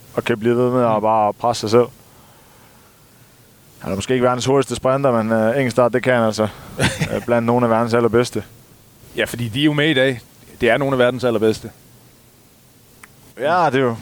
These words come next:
Speaker 1: Han ligger nærmest lige så hårdt ud, som de gør, så han kan det.
Speaker 2: Det er, det er vel nøgletid den næste her efter tyve?
Speaker 1: Ja, det er det.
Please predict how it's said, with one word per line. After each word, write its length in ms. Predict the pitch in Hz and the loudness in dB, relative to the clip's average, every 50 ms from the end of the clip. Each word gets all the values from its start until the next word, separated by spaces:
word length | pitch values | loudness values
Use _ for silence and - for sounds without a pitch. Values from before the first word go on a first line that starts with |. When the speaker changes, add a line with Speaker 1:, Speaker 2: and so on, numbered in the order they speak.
| - - | -10 -6
Speaker 1:
Han 140 | - 120 117 | -4 -2 0
ligger 200 | 113 113 113 113 | 2 2 2 4
nærmest 240 | 113 120 131 135 123 | 4 2 2 2 0
lige 100 | 135 131 | 0 0
så 80 | 117 127 | 2 2
hårdt 160 | 127 123 127 | 2 2 2
ud, 100 | 131 117 | 0 0
som 140 | 110 107 107 | -2 -2 -2
de 120 | 120 120 | 0 2
gør, 180 | 113 110 107 107 110 | 2 2 2 0 -4
så 380 | - - 110 107 104 101 101 98 101 101 101 | -6 0 2 2 2 2 0 -2 -6 -10 -10
han 160 | - 101 107 107 | -8 -8 -4 -2
kan 160 | 123 135 131 | 0 0 0
det. 80 | 117 - - - - - - - - - - - - - _ _ _ _ - - - | 0 -2 -6 -18 -20 -20 -20 -20 -20 -20 -20 -20 -20 -20 _ _ _ _ -14 -6 -4
Speaker 2:
Det 60 | 110 | -4
er, 40 | 101 101 113 - - | -4 -4 -6 -4 -2
det 40 | 135 | 0
er 40 | 117 | 0
vel 180 | 117 117 117 | 0 0 0
nøgletid 460 | 113 110 123 139 143 131 - 143 131 | 0 2 2 2 0 -2 -2 -2 -2
den 80 | 113 113 | -2 0
næste 280 | 107 110 117 - - 110 | 0 0 0 0 -2 0
her 120 | 110 110 | 2 2
efter 220 | 104 104 - 117 | 2 2 0 -4
tyve? 340 | 110 - 123 117 120 120 120 - - _ _ _ _ - - - - | -6 -4 -2 -2 -2 -4 -6 -10 -18 _ _ _ _ -20 -20 -12 -6
Speaker 1:
Ja, 180 | 123 127 131 139 | -2 0 0 2
det 80 | 143 135 | 2 2
er 100 | 123 117 | 2 0
det. 100 | 110 | 0